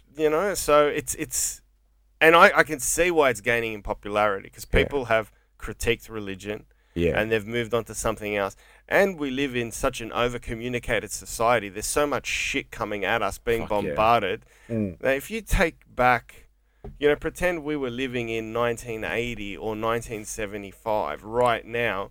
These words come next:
Speaker 1: Yeah.
Speaker 2: It'd be, you and I would have to, uh, correspond via telephone.
Speaker 1: Yep.
Speaker 2: And that's it.
Speaker 1: How
Speaker 2: And
Speaker 1: did
Speaker 2: then
Speaker 1: people do shit back
Speaker 2: I
Speaker 1: then?
Speaker 2: don't
Speaker 1: It's, like,
Speaker 2: fucking know.
Speaker 1: crazy.
Speaker 2: I went,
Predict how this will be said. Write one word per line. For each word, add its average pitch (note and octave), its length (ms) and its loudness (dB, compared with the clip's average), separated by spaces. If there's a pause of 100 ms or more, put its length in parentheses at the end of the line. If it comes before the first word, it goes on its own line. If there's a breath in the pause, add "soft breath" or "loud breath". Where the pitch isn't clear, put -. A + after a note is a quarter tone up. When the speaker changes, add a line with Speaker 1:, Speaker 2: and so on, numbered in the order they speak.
Speaker 1:
Yeah. F2 360 2
Speaker 2:
It'd C3+ 360 -2
be, C3+ 360 0
you C#3 340 -4
and D#3+ 100 4
I C#3 120 2
would A#2+ 160 -4
have A#2 200 -4
to, G#2+ 200 -10 (200)
uh, G2+ 360 -4 (420)
correspond B2 640 -2
via G2 320 -2
telephone. D#3+ 840 -2
Speaker 1:
Yep. F2+ 380 2
Speaker 2:
And A#2 280 -8
that's D#3 220 -6
it. F#3+ 320 -6
Speaker 1:
How B3 120 2
Speaker 2:
And D#4+ 60 2
Speaker 1:
did F4+ 80 4
Speaker 2:
then - 60 -2
Speaker 1:
people A3 280 4 (120)
do A#2 180 6
shit - 360 4
back G2+ 160 4
Speaker 2:
I F3 120 8
Speaker 1:
then? G3 200 6
Speaker 2:
don't - 100 -6
Speaker 1:
It's, C#3 140 -2
like, E3 140 8
Speaker 2:
fucking E3 140 -2
know. D3+ 40 -8
Speaker 1:
crazy. D3+ 540 4
Speaker 2:
I F#3+ 200 8
went, A3+ 300 8